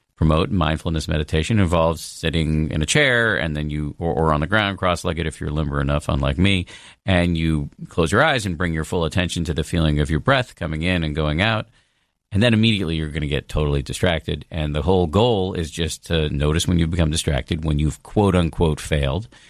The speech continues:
which is not actually a failure, and I'll have more to say about that later. Um, to notice when you've quote unquote failed and to start again and again and again.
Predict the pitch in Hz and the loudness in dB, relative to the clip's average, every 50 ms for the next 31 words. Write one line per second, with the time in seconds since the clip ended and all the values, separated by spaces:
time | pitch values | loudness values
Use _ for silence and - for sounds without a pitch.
0 | _ _ - 85 78 - - - - - - - 78 78 80 76 76 73 73 71 | _ _ 0 0 0 0 -2 -8 -8 -8 -8 -6 0 2 4 4 4 4 2 0
1 | - - 76 69 - - 76 76 73 73 80 90 87 80 76 69 69 71 71 71 | 0 -2 -2 -2 0 0 0 0 0 0 0 0 0 0 0 0 0 0 0 -2
2 | 71 71 73 - - - 73 69 78 78 - - - - 80 - - 113 - - | -2 -4 -4 -4 -4 -2 -2 -2 -2 -2 -2 -2 0 0 0 0 0 -2 -4 -8
3 | - - - - _ - 87 82 78 78 78 82 - - _ _ _ _ - 95 | -16 -18 -20 -18 _ -2 0 0 0 0 -2 -4 -6 -8 _ _ _ _ -2 2
4 | 95 92 95 104 113 - - 95 87 85 85 87 80 - - - 95 95 110 104 | 4 4 4 4 2 2 2 0 0 2 0 0 -2 -4 -2 0 2 2 2 2
5 | 85 92 90 87 - - 82 80 90 104 104 92 104 - - 90 80 85 85 76 | 2 2 2 2 2 0 0 0 2 0 -2 -4 -4 -2 0 2 2 2 2 0
6 | 78 76 78 82 82 85 85 85 80 82 80 78 76 78 78 78 80 78 85 92 | 0 0 0 2 2 2 2 2 4 4 2 2 2 0 0 0 2 2 2 2
7 | 87 80 73 | 2 2 0